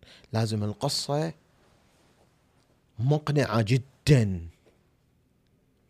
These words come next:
بعدين انطيه سبب لهذا الشخص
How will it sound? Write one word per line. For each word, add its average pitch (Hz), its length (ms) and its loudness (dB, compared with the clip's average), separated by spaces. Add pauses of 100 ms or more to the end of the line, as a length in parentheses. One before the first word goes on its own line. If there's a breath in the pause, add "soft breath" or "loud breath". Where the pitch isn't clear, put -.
(340 loud breath)
بعدين 139 600 -2 (580)
انطيه 131 420 -2
سبب 151 420 0 (220)
لهذا 123 340 -2
الشخص 110 600 -8